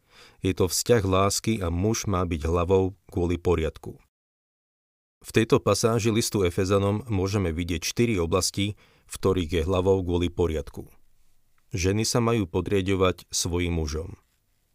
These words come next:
Muži sa majú podriaďovať Kristovi. Deti sa majú podriaďovať rodičom a otroci sa majú podriaďovať svojim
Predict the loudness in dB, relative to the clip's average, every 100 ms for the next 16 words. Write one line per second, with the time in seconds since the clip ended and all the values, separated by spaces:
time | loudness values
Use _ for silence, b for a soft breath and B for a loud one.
0 | _ -6 -4 -2 -2 0 0 -2 -4 -2
1 | 0 0 0 0 -2 -4 -4 -4 -6 -8
2 | -16 _ _ _ b b b b b _
3 | -4 -2 0 0 0 2 0 0 0 2
4 | 2 2 2 0 -2 -2 2 2 0 -6
5 | _ _ _ -6 -4 -4 0 0 0 -2
6 | 0 0 0 -2 -2 -2 0 0 0 0
7 | -2 -4 -2